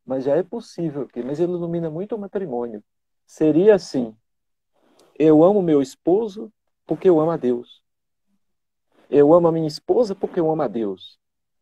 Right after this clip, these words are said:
Aí o pessoal olha pra mim, o que que tem? Nossa, mas isso é um mundo de diferença. Quer dizer que o objeto, o foco do seu amor é o, o, aquele que é, é Deus. Então você tem condição de dar a sua esposa ou seu esposo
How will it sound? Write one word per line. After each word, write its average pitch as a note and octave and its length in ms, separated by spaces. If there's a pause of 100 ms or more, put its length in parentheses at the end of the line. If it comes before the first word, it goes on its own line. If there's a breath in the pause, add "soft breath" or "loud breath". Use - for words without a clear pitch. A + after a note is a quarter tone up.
(240)
Aí D3 160
o E3 40
pessoal D#3+ 360
olha D3+ 140
pra D3 160
mim, C3+ 120
o C#3 40
que A#3+ 120
que A#3 100
tem? G#2 380 (640)
Nossa, D3 400
mas D3 160
isso E3 180
é F#3 40
um E3 80
mundo C#3 320
de D#3+ 80
diferença. C3+ 640
Quer D3 140
dizer C3+ 240
que E3+ 120
o E3 40
objeto, A#2+ 500
o - 20
foco - 680 (540)
do C3+ 180
seu C3 280
amor A#2 400 (460)
é A#2+ 100
o, B2+ 40 (120)
o, A#2+ 460
aquele E3+ 540
que D#3+ 240
é, C3 200
é D#3 100
Deus. D3+ 540 (480)
Então C#3+ 260
você F3+ 160
tem F#3+ 180
condição F3 500
de F3+ 120
dar E3+ 340
a A3 40
sua G3 180
esposa C3 560
ou C#3 80
seu C3 240
esposo A#2+ 720